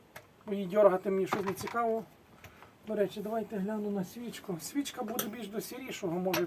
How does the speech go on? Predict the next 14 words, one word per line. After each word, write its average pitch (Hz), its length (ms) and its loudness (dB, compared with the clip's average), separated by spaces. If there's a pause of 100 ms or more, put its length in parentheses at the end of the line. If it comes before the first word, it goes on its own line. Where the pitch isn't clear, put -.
(100)
кольору. 180 380 4 (2000)
Може 262 280 2
буде 262 280 4 (120)
рижа, 214 320 2
не 190 140 4
знаю, 185 400 4
але 190 120 4
я 220 140 2
її 214 160 2
давав 196 400 4
так 202 120 2
в 180 160 -2
роботу. 196 440 6
Ух, - 340 0